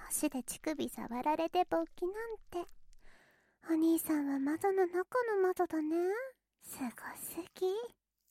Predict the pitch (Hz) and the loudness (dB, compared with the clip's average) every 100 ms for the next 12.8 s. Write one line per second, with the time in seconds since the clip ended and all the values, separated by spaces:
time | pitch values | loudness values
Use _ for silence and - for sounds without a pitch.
0 | _ - - _ _ _ _ - 269 277 | _ -20 -20 _ _ _ _ -4 -2 0
1 | 285 294 285 269 262 320 311 330 - 330 | 0 0 0 -2 -2 -4 -4 -6 -8 -6
2 | 302 - - 294 370 - - 349 - 247 | -6 -4 0 0 0 -6 -6 -4 -6 -6
3 | 262 262 254 285 285 - - - - - | -6 -6 -8 -8 -12 -16 -18 -20 -20 -16
4 | - 403 415 - 254 220 - 233 240 247 | -12 -6 -4 -2 -6 -6 -8 -6 -6 -6
5 | 320 440 _ - - - - - - - | -6 -8 _ -20 -20 -20 -20 -20 -20 -20
6 | - - - - - _ - 277 277 254 | -20 -20 -18 -18 -20 _ -10 -4 -2 -4
7 | - 320 302 277 285 277 - - - _ | -4 -2 0 -2 -4 -8 -12 -20 -20 _
8 | - - - - 254 262 226 - - 262 | -20 -20 -18 -10 -6 -4 -6 -10 -10 -8
9 | 311 262 - - - 370 370 - - - | -8 -12 -18 -18 -14 -12 -12 -14 -20 -20
10 | _ - - - - - - - - - | _ -20 -20 -20 -20 -20 -20 -20 -20 -10
11 | 302 311 - - 285 277 - - 302 - | -8 -8 -6 -2 0 -2 -4 -10 -10 0
12 | 403 359 330 - - - 370 370 | 2 2 0 -4 -14 -2 -2 -2